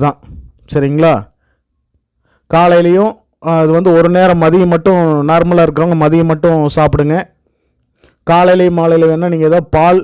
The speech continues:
பழம் அந்த மாதிரி ஏதாவது எளிமையான ஒரு உணவு எடுத்துக்குங்க. சரிங்களா? அடுத்தது எந்திரம் எப்படி அமைக்கிறது அப்படிங்கிறத பத்தி சொல்றேன். எந்திரம் பார்த்தீங்கன்னா செப்பு தகடு அல்லது வெள்ளி தகட்டுல நீங்க பண்ணலாம். இல்லைன்னா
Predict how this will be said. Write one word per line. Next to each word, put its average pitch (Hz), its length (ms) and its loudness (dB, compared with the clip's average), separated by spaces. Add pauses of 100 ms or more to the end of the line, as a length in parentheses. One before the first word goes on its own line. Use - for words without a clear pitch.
(140)
பழம் 160 260 2
அந்த 156 160 -6
மாதிரி 160 240 2
ஏதாவது 165 260 2 (160)
எளிமையான 170 600 0
ஒரு 147 160 2
உணவு 156 260 -2
எடுத்துக்குங்க. 139 460 -4 (840)
சரிங்களா? 160 320 0
அடுத்தது 156 300 -2 (240)
எந்திரம் 196 380 0 (100)
எப்படி 175 260 -2
அமைக்கிறது 160 480 0 (140)
அப்படிங்கிறத 147 520 -2
பத்தி 135 160 -6 (100)
சொல்றேன். 139 320 -4 (1800)
எந்திரம் 214 400 2
பார்த்தீங்கன்னா 185 400 -2 (140)
செப்பு 180 280 0 (120)
தகடு 180 280 2 (120)
அல்லது 170 300 2
வெள்ளி 180 180 0 (140)
தகட்டுல 165 360 0 (340)
நீங்க 147 160 -2 (100)
பண்ணலாம். 151 480 -2
இல்லைன்னா 165 380 0